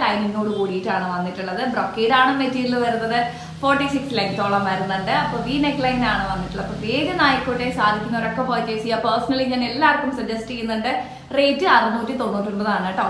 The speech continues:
ഫ്രീ ഷിപ്മെന്റിൽ വരുന്ന അറുന്നൂറ്റി തൊണ്ണൂറ്റൊൻപത്. അനികയിൽ മാത്രമേ നിങ്ങൾക്ക് ഇത് കിട്ടത്തുള്ളൂ. അപ്പൊ സാധിക്കുന്നവരൊക്കെ വേഗം തന്നെ പർച്ചേസ് ചെയ്യുക. നല്ല അടിപൊളി കളേഴ്സ് ആണ്. ഏത് കളർ എടുത്താലും നിങ്ങൾക്ക് വിഷമിക്കേണ്ടി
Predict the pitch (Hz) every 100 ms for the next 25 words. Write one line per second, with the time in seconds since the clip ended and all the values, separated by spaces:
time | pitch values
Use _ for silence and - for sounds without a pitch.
0 | - 220 240 208 214 208 208 214 202 247
1 | 262 - 220 214 220 202 202 202 220 339
2 | 330 247 226 233 233 294 320 339 302 240
3 | 240 214 214 214 247 254 277 - - -
4 | - 247 240 247 - 277 262 247 247 226
5 | 240 277 269 240 226 208 202 214 220 220
6 | 226 220 196 196 196 - 285 277 262 240
7 | 202 202 226 240 220 233 302 - - -
8 | 254 277 359 403 359 277 254 247 226 233
9 | 220 381 - - 202 214 220 220 196 247
10 | 254 262 262